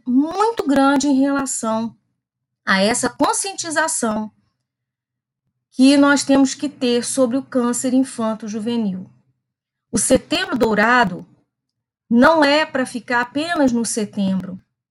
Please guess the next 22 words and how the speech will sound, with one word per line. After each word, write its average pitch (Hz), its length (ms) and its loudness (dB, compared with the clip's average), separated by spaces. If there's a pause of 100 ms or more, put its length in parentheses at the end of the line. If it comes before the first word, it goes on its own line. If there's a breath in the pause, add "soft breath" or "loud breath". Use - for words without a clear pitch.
(440)
mas 233 260 2
o 262 80 2
dourado 233 680 2
é 226 100 -4
pra 233 460 -4 (220)
permanecer 277 760 0
durante 233 420 -4
o 226 60 -4
ano 240 200 0
inteiro, 214 560 -2
porque 226 320 -8
essas 247 560 0
vidas 214 560 -2
valem 240 680 2
ouro 208 600 -2 (380)
pra 180 200 -6
gente. 160 520 -10 (840)
Essas 254 400 0
crianças 202 680 2
e 208 40 -2
adolescentes 190 880 -2 (180)
valem 214 600 0